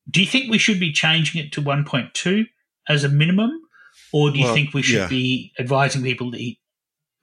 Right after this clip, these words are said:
Speaker 1: eat, um, you know, meat? <laughs>
Speaker 2: Yeah. So first of all, I, I am not that kind of doctor, right? So I
Speaker 1: <laughs>
Speaker 2: don't give
Speaker 1: Okay.
Speaker 2: advice, right?
Speaker 1: Yeah, right,
Speaker 2: Except
Speaker 1: yeah.
Speaker 2: if you wanna know how to improve your pastures or,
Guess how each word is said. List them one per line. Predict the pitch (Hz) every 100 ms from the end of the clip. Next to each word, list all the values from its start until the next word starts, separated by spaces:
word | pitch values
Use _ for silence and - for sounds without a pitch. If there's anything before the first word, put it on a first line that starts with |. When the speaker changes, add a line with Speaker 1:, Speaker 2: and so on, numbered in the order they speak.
| 139
Speaker 1:
eat, | 117 _ _ -
um, | 117 113 107 107 - -
you | 113
know, | - -
meat? | 143 - -
<laughs> | 135 - - _ -
Speaker 2:
Yeah. | 120 139 104
So | - 135 120
first | 110 139 139 131
of | 110
all, | 120 117
I, | 110 101 101
I | 104 98
am | 92 98
not | 104 101
that | 110 107
kind | - 113
of | 107
doctor, | 107 117 - 139 143 139
right? | - 113 131
So | - 110 104
I | 104
Speaker 1:
<laughs> |
Speaker 2:
don't | 135 127 156 -
give | 131 135
Speaker 1:
Okay. | 135
Speaker 2:
advice, | 120 123 156 165 - - -
right? | 131 135
Speaker 1:
Yeah, | 139 -
right, | 131
Speaker 2:
Except | 127 101 151 139
Speaker 1:
yeah. | 139
Speaker 2:
if | 135 -
you | 135
wanna | 127 123
know | 123 120 117 113 110 110
how | 123
to | 120 117
improve | 110 127 123
your | 104 101
pastures | 113 110 113 135 123 131 98
or, | 95 90